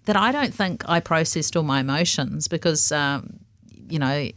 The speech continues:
the anniversary comes around and sometimes I get upset, other times I don't. But I, I don't think I'm the only one.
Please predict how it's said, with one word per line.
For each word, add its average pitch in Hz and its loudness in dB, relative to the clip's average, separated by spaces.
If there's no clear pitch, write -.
the 151 -2
anniversary 151 4
comes 165 0
around 160 2
and 135 -2
sometimes 151 2
I 143 0
get - -8
upset, - 0
other 147 0
times 147 -2
I - -4
don't. 151 -4
But 214 -2
I, 240 2
I - 2
don't 339 -4
think 214 2
I'm 180 4
the 151 2
only 180 2
one. 285 0